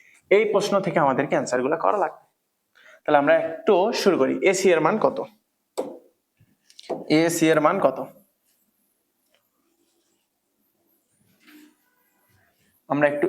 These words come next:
এসি এর মানটা প্রথমে জানবো আর কি। তো আমাদের এখানে চিত্র দেওয়াই আছে, আমরা চিত্র থেকে দেখি। এসি এর মান কত? তাহলে আমরা ডাইরেক্ট পিথাগোরাসের সূত্র উপাদ্য করলেই হবে, এসি স্কয়ার সমান সমান এবি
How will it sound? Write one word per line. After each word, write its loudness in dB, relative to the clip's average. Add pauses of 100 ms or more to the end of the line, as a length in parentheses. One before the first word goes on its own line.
এসি 0
এর 0
মানটা 2
প্রথমে -4
জানবো -10
আর -14
কি। -20 (880)
তো -4
আমাদের 4
এখানে 0
চিত্র 0
দেওয়াই 6
আছে, 0
আমরা 0
চিত্র -2
থেকে -4
দেখি। -8 (1080)
এসি 2
এর 2
মান 2
কত? -4 (920)
তাহলে 2
আমরা 2 (100)
ডাইরেক্ট 2
পিথাগোরাসের 2
সূত্র -4 (140)
উপাদ্য 4 (120)
করলেই 2
হবে, 0 (880)
এসি 0
স্কয়ার 2
সমান 2
সমান 2 (220)
এবি 2